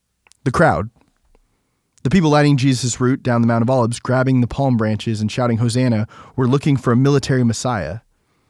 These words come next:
They dreamed of a leader who would gather an army and throw off the forces of Rome. They were tired of tyranny and oppression.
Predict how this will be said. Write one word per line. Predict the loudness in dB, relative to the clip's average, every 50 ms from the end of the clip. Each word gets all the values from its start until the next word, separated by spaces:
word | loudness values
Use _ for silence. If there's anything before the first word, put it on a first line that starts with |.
| _ _ _ _ _ _ _ _
They | -2 0
dreamed | 2 2 4 4 4 4 4
of | 2
a | 2
leader | 2 2 2 2 2 0 -2 -4 -8 -10 -14 _ _
who | -2 -2
would | -2 -2 0
gather | 0 0 0 2 2 2
an | 2 2
army | 2 2 2 0 0 0 -2
and | -4 -4 -4
throw | -2 -2 0 0
off | 0 -2 -2 -4
the | -8 -6
forces | -4 -4 -4 -4 -6 -6 -6
of | -6 -6 -6
Rome. | -6 -6 -6 -6 -8 -10 -12 -14 _ _ _ _ _ _ _ _ _ _ _ _ _ _ _ _ _ _ -4
They | -2
were | -2 0 -2
tired | -4 -8 -8 -4 -2 0 0 0 0 -2
of | -4 -6 -8 -12
tyranny | -10 -6 -4 -2 0 0 0 0 0
and | -2
oppression. | -4 -4 -4 -6 -4 -4 -6 -8